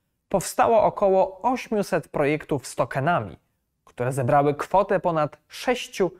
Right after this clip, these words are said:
miliardów dolarów. W roku dwa tysiące osiemnastym stworzonych zostało ponad tysiąc dwieście takich projektów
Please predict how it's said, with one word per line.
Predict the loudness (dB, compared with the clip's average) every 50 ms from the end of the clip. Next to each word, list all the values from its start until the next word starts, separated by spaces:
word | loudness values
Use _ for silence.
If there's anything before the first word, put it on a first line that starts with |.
| _ _ -4
miliardów | 0 0 2 2 2 2 2 2 2 2 0 0 -2 -2 -4 -4 -4 -2
dolarów. | -2 -2 -2 -2 -6 -8 -14 -16 _ _ _ _ _ _ _ _ _ _ _ _ _ _ _ -20 -20 -20 -20 -20 -20 -20 _ _ -2
W | 0
roku | 0 0 0 -2
dwa | -4 -4 -4
tysiące | -4 -2 -2 -2 -2 0 0 -2 -2
osiemnastym | -2 -2 -2 -2 0 0 0 0 -2 -4 -6 -8 -8 -8 -8 -12 -18 _ _ _ _ _ _ _
stworzonych | 0 0 2 2 2 2 2 2 0 0
zostało | 0 -2 0 2 2 4 4 4 2
ponad | 2 0 0 2 0 0 -2 -6 _ _ _ _ _ _
tysiąc | -4 -4 -2 0 0 0 0 0 -4 -8 -20 _ _ -8
dwieście | -4 -4 -2 0 2 2 2 2 0 -2 -8 -10 -8 -8
takich | -8 -8 -8 -10 -12 -10
projektów | -6 -2 -2 0 -2 -2 -2 -2 -2 -2 -4 -6